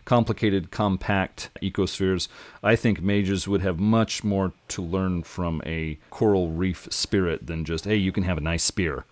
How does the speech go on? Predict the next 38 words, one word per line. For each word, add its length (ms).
But 180
I 100
think, 240
uh, 220
an 140
enterprising 580
storyteller 480
can, 220
can 180
fill 180
those 180
blanks. 460
I 60
thought 120
the 80
Fomori 640
powers 400
were 100
great. 400
Storytellers 480
need 340
to 80
make 360
monsters, 580
and 80
Bygone 380
Bestiary 540
is 280
really 240
just 260
for 120
land 340
creatures. 560
So 340
if 200
you 120
want 280
more 340